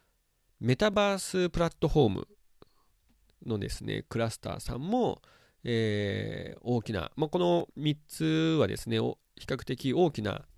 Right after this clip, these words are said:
えー、ブースを、おー、構えていまして、多くの、えー、お客さんがね、周りをですね、取り囲んでおりました。特にその、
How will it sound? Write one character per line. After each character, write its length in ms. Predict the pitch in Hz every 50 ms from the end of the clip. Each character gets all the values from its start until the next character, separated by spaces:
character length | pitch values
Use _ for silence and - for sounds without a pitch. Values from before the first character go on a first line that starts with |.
| - - - - - - - - - -
え 180 | 120 113 113
ー、 40 | 104
ブ 200 | 104 113 120 117
ー 40 | 107
ス 160 | - - 117
を、 300 | 113 110 110 104 98 - -
お 480 | - 113 107 104 104 104 101 95 78 -
ー、 40 | - _ - - - - - - - - - - - -
構 260 | - 120 120 123 113
え 80 | 92
て 280 | - - 104 - - - - - - - - -
い 80 | 110 110
ま 140 | 107 104
し 80 | 101 -
て、 240 | - - 123 113 -
多 160 | 147 185 196
く 120 | - -
の、 180 | 104 90 80 - - - - - - - - _ _ _ -
え 560 | 117 104 101 95 92 107 107 - - - -
ー、 1500 | - - - - - - - - - - - _ _ _ _ _ _ _ _ _ _ _ _ - - - - - - -
お 60 | 139 120
客 180 | 127 110 -
さ 120 | - 110 104
ん 60 | 104
が 100 | 110 127
ね、 200 | 165 185 180 - - _ _ _ _ _ -
周 240 | 113 117 117 117 113
り 120 | 110 110 110
を 100 | 101 95
で 100 | - -
す 120 | - -
ね、 240 | 117 127 139 135 123
取 200 | - - 113 110 -
り 180 | 110 - 120
囲 40 | 113
ん 140 | 113 110 120
で 260 | 147 160 156 - - _ -
お 80 | 113
り 100 | 107 110
ま 140 | 104 101 98
し 60 | -
た。 200 | - - - - _ _ _ _ _ _ _ _ _ - -
特 180 | - 214 202 208
に 80 | 170 139
そ 80 | 131
の、 180 | 127 123 123